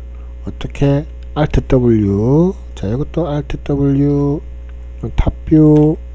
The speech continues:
T, Alt W, 선택해서 Alt W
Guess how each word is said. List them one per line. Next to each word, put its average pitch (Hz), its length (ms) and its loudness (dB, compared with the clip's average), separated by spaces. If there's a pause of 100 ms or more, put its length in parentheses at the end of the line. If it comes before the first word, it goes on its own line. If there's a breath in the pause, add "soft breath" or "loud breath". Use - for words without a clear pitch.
T, 151 460 6 (800 soft breath)
Alt 143 300 2
W, 147 680 10 (1040 soft breath)
선택해서 139 520 0
Alt - 240 -2
W 143 600 6